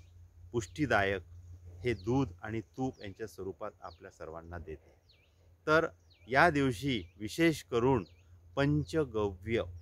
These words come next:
म्हणजे गायीपासून जे उत्पन्न झालेले पाच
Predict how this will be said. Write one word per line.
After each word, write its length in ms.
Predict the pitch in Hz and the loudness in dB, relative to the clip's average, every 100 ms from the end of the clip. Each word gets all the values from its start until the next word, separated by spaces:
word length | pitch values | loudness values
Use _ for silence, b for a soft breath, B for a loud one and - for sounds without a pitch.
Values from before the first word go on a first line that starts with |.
| - - - - - - - | -18 -20 -20 -16 -14 -14 -14
म्हणजे 560 | 107 107 127 151 170 - - - | -10 -2 0 2 0 -6 -12 -6
गायीपासून 920 | 104 104 151 170 120 113 - 131 135 139 - - - - | 0 4 4 4 0 -2 -6 -6 -6 -10 -16 -20 -20 -6
जे 100 | 135 | -2
उत्पन्न 600 | 143 - - 156 160 165 | -2 -4 -2 2 4 4
झालेले 720 | 120 107 101 104 104 110 127 | 2 -2 -2 -2 -4 -6 -8
पाच 760 | - - 117 127 143 - - | -10 -8 0 2 2 -2 -20